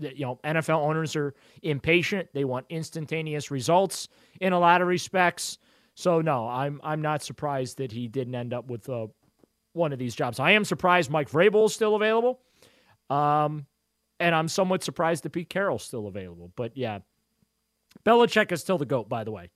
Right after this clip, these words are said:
E-, even though the, if he gets passed up in this hiring cycle, uh, I don't think that that's a negative reflection on him. He's already earned goat status. He's right up there with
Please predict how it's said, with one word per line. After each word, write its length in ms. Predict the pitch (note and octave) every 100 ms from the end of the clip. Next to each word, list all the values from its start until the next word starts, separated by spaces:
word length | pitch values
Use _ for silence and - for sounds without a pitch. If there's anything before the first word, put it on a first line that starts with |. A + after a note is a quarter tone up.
| -
E-, 100 | F3+
even 280 | F3 F3
though 180 | F#3 F#3
the, 80 | F3 E3+
if 120 | D3
he 120 | D#3 D3+
gets 200 | E3+ -
passed 300 | F3 D#3+ F3+
up 100 | D#3
in 60 |
this 120 | D#3+ D#3
hiring 300 | D#3+ D#3+ D#3
cycle, 480 | D#3+ D#3 D#3+ E3 _ _ _ _ -
uh, 100 | C#3+
I 120 | C3+ D3+
don't 200 | D#3+ E3
think 140 | D#3+
that 100 | D#3
that's 200 | D3+ D3+
a 40 | D3+
negative 320 | D3+ D3 C#3+
reflection 480 | D3 C#3 E3 - E3
on 140 | D#3+
him. 360 | D3 D3+ D#3 D#3 _
He's 320 | C3+ C#3 D3+
already 340 | D3+ D#3+ D3+ D3
earned 220 | D3+ C#3+
goat 200 | D3 D3
status. 480 | - E3 D3 D3 C#3+
He's 200 | D3 C3
right 200 | D3+ D3
up 160 | C#3 -
there 180 | D#3 D#3
with 280 | D3 C#3+